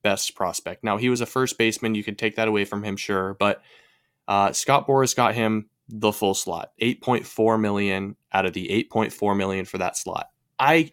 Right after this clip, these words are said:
have to imagine, and I could be proven wrong, I have to imagine that Boras is gonna ask for the full slot amount.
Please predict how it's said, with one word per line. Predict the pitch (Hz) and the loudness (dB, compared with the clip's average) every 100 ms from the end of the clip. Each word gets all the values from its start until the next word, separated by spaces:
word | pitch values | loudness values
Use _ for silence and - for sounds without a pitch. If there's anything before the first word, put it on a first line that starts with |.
| - | -10
have | - - 127 127 - - | -12 4 6 6 4 -4
to | 123 | -2
imagine, | 107 95 85 95 85 - _ _ _ _ _ | 0 -2 -6 -12 -16 -18 _ _ _ _ _
and | - 101 | -8 -4
I | 104 | -2
could | - 143 | -2 2
be | 156 | 2
proven | 147 156 160 156 | 2 -2 0 2
wrong, | 123 120 120 _ _ _ _ _ - | 2 0 -4 _ _ _ _ _ 0
I | 123 | 2
have | 120 - 139 139 - | 2 2 4 4 2
to | 135 | 0
imagine | 120 110 101 92 90 92 _ _ _ _ _ _ _ | 2 2 0 -4 -10 -12 _ _ _ _ _ _ _
that | 107 101 - _ _ _ _ _ _ 113 | 2 2 -2 _ _ _ _ _ _ 2
Boras | 110 110 | 2 2
is | 113 | 0
gonna | 117 107 | 0 2
ask | 98 - - | 2 0 -4
for | 104 | -8
the | 101 | -4
full | 107 | -4
slot | 101 104 95 | -2 0 0
amount. | 87 - | -2 -10